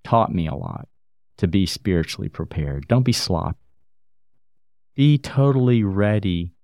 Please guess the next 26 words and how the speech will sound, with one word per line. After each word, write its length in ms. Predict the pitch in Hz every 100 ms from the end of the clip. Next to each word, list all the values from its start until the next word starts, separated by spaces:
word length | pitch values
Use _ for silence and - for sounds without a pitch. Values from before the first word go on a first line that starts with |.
| _ _ _
to 120 | 101
walk 380 | 92 104 113 -
into 340 | 104 98 -
that 260 | 80 104 107
kind 200 | - 101
of 100 | 90
powerful 540 | - 101 92 - 90
warfare, 760 | 82 92 95 90 - 80 76 85 _ _
because 260 | 117 117 113
I 80 | 123
had 260 | 131 139 131
to 60 |
say 280 | 123 123 123
no. 440 | 123 143 131 87 - _
And 160 | 113 110
I 80 | 113
think 300 | - 123 113 _ _
rightly, 400 | 117 117 - 110 -
I 60 |
wasn't 300 | 120 156 139
prepared. 560 | 127 127 139 127 87 - - _ _ _ _ _ _ _ _ _ _ _ _
That's 240 | - 139 -
the 120 | 131
other 300 | 127 147 135
side 560 | - - 135 131 123 113
of 580 | 95 95 92 95 -